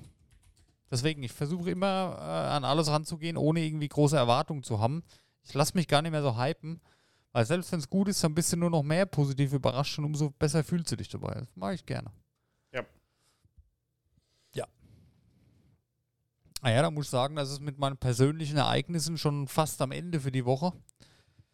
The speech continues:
Speaker 1: Oder, ja, nee, ich tu, ich hab sonst nix, äh, nix in dem Bereich eigentlich gemacht.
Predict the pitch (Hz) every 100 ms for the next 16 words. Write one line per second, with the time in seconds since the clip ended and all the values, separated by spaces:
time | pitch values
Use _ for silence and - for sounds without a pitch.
0 | _ _ _ _ _ _ _ _ _ _
1 | _ _ _ _ - _ _ _ _ _
2 | _ _ _ _ _ _ _ _ _ _
3 | _ _ _ _ _ _ 127 120 120 117
4 | 107 107 110 139 - 117 104 127 156 -
5 | 160 185 - - 139 - 165 165 - 170
6 | - - - 151 160 156 156 147 - _
7 | _ _ _ _ _ _ _ _ _ _
8 | _ _ _ _ _ - 151 - - 151
9 | 127 117 135 131 104 110 - 98 104 123
10 | - 185 151 101 - -